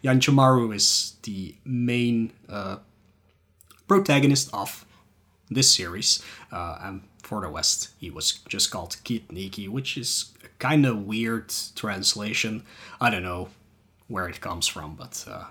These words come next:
but yeah, that's what it is. But yeah, uh, the original game was, of course, um, an arcade game, like I mentioned. Like, a lot of these, or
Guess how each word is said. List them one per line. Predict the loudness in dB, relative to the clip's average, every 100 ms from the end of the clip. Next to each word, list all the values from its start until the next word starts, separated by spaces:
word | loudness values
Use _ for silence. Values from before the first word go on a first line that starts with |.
| -16
but | -16
yeah, | -12 -12
that's | -10 -4 -4
what | -6
it | -14 -8
is. | -6 -6 -12 -12 0
But | 8
yeah, | 10
uh, | 10 8 8 8
the | 10 8 8
original | 6 8 8 8 6 6
game | 4 0 0 0
was, | -2 0 2
of | 0 -2 -8
course, | -6 -4 -2 0 0 0
um, | -6 -6 -6 -8 -2
an | 2
arcade | 4 4 4
game, | 6 4
like | 2 2
I | 0
mentioned. | -2 -2 -2 0 0
Like, | -2 -2
a | -2
lot | 2 4 4
of | 2 -2
these, | -2 0 2 2 0 -4
or | -4 -4